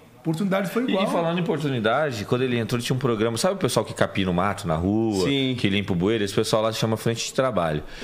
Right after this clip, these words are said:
Speaker 2: Esse pessoal ganhava trezentos reais e uma cesta básica pequenininha que dava pra dez dias. Com a sensibilidade de periferia
Speaker 3: Trezentos por mês?
Speaker 2: Por mês. Trezentos reais por
Speaker 1: Nossa,
Speaker 2: mês.
Speaker 1: o pessoal ganhava.
Speaker 2: Se chama Bolsa Frente de Trabalho. O que que ele fez? Ele pegou esse valor,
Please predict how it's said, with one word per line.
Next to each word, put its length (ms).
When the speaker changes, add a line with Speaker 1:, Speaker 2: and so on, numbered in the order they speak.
Speaker 2:
Esse 160
pessoal 280
ganhava 240
trezentos 440
reais 480
e 60
uma 120
cesta 260
básica 340
pequenininha 520
que 120
dava 220
pra 140
dez 240
dias. 440
Com 160
a 60
sensibilidade 600
de 100
periferia 260
Speaker 3:
Trezentos 240
por 140
mês? 440
Speaker 2:
Por 160
mês. 540
Trezentos 340
reais 200
por 220
Speaker 1:
Nossa, 100
Speaker 2:
mês. 160
Speaker 1:
o 20
pessoal 300
ganhava. 260
Speaker 2:
Se 80
chama 240
Bolsa 400
Frente 300
de 80
Trabalho. 500
O 40
que 100
que 80
ele 120
fez? 480
Ele 180
pegou 360
esse 180
valor, 540